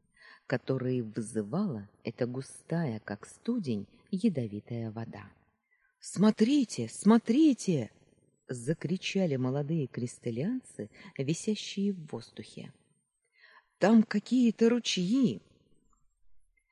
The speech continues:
"Это гольфстримы!" с облегчением произнес водный старейшина Ларимар.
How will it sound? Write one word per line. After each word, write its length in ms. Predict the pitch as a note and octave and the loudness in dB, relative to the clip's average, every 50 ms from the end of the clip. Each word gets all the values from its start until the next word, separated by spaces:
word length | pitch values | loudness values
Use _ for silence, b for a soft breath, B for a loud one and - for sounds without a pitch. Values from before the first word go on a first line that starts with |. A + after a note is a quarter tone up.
| _ _ _ _ _ _ _ | _ _ _ _ _ _ _
"Это 340 | - D#3 D#3 - - F3 E3 | 0 0 0 2 4 2 4
гольфстримы!" 1200 | C#3 D#3 F#3+ F3+ E3+ - - - - _ - A#3 C4 C#4+ D#4 C#4 G#3+ F#3+ F3 D#3 C#3 B2+ A2 G2 G#2 _ _ _ _ _ _ _ | 6 6 4 4 4 -2 -10 -16 -16 _ 0 0 2 4 6 8 8 8 8 8 4 4 2 0 -4 _ _ _ _ _ _ _
с 220 | _ - - - - | _ -20 -14 -4 -4
облегчением 960 | - - A#2 A2 A2 - - - - - F#3+ A3 A#3+ G#3 D3+ C3 B2 A#2+ A#2+ | -4 -2 -2 -6 -6 -6 -10 -12 -6 -2 0 2 4 4 4 4 0 0 -2
произнес 680 | - - - C3 C3+ C3+ C3 C3 C3 D#3+ E3+ D#3 - - | -4 -2 -2 -2 -2 -2 -4 -4 -2 -2 -2 -2 -6 -10
водный 420 | - A#2 D3 D#3+ C3 A#2+ B2+ A#2+ A2+ | -6 -4 -4 -4 -2 -2 -4 -4 -4
старейшина 800 | - - - G#2+ G#2 A#2 D3+ F3 - - - E3 E3 E3 - - | -6 -8 -8 -6 -6 -4 -6 -6 -8 -8 -4 -2 -2 -2 -4 -6
Ларимар. 540 | C#3 C3+ C#3+ C#3 D#3 D3+ C3 G#2 F#2 - _ | -8 -8 -6 -6 -4 -6 -6 -6 -10 -12 _